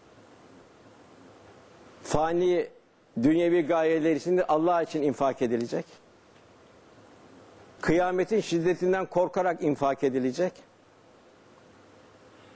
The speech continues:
Ve ihlasla yapılacak infakta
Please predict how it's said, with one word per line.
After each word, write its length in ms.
Ve 220
ihlasla 540
yapılacak 640
infakta 800